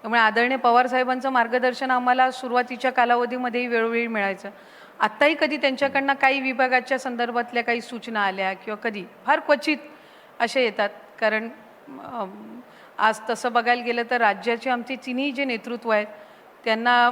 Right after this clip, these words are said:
आदरणीय पवार साहेबांकडून काही सूचना किंवा काही चर्चा असेल तर म्हणजे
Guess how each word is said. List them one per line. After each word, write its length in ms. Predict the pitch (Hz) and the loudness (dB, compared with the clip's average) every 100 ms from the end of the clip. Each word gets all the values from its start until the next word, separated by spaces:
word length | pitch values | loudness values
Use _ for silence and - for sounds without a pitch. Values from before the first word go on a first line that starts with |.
| 247 | 2
आदरणीय 420 | 226 220 233 247 | 0 2 -2 -2
पवार 300 | 247 233 240 | 0 2 2
साहेबांकडून 600 | 240 233 233 233 240 247 | 0 -2 -2 -2 -4 -4
काही 340 | 240 247 277 | 0 0 0
सूचना 520 | 285 269 233 247 233 233 | -4 -8 -10 0 2 2
किंवा 240 | 233 240 | 0 -2
काही 220 | 233 240 | 0 -2
चर्चा 360 | 220 233 214 240 | -2 -4 0 -2
असेल 360 | 226 240 226 | 0 -4 -4
तर 120 | 233 240 - - - | -4 -4 -8 -20 -16
म्हणजे 300 | 233 233 220 | -6 -4 -4